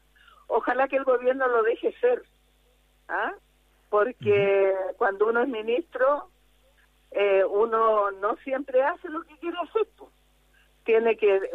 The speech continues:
Speaker 1: tiene que estar eso en un concierto dentro de lo que se está haciendo como gobierno. Entonces, pero ojalá, ojalá que no, que lo dejen, eh, hacer técnicamente lo que corresponde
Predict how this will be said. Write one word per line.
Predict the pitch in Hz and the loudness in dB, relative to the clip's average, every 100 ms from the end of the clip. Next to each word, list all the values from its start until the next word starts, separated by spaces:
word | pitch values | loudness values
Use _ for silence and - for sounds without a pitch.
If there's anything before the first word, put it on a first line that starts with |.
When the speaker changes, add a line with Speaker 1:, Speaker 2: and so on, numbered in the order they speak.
| 175 | -2
Speaker 1:
tiene | 226 214 226 | 0 2 0
que | 220 202 196 190 185 | 2 2 2 -2 -4
estar | - 220 220 | -4 -2 2
eso | 214 247 233 | 2 2 -2
en | 208 | -4
un | 208 | -6
concierto | - 208 185 - 233 226 _ 240 233 | -2 -2 -2 -2 -2 -2 _ 0 0
dentro | 208 214 220 226 | 0 -2 -4 -4
de | 208 | -4
lo | 196 - | -4 -8
que | 180 | -8
se | 196 | -6
está | 202 | -4
haciendo | 196 214 214 214 | -2 -4 -2 0
como | 185 175 | 0 0
gobierno. | 165 - 247 185 131 - _ _ _ _ _ _ _ _ | -6 -4 -2 -2 -4 -18 _ _ _ _ _ _ _ _
Entonces, | - 202 - 214 214 - - | -4 -4 -2 -2 -2 -2 -2
pero | 208 214 | 2 2
ojalá, | 214 226 220 254 349 - | 2 -2 -2 0 -2 -4
ojalá | 208 269 226 214 226 - | -6 -2 0 2 0 0
que | 240 226 | -2 0
no, | 208 214 214 208 196 - _ _ _ _ _ - | 0 0 2 0 0 -4 _ _ _ _ _ -10
que | 214 | -2
lo | 196 196 | 2 4
dejen, | 220 220 208 | 2 0 -6
eh, | 208 196 180 180 | -6 -8 -6 -4
hacer | 180 170 - 226 226 220 | -4 -4 0 2 2 2
técnicamente | 220 226 240 226 214 214 226 233 | 0 2 0 -2 -2 0 -2 0
lo | 220 208 | 0 0
que | 196 | 2
corresponde | 196 185 175 _ 247 226 214 233 311 | 2 0 -4 _ -2 -2 0 0 0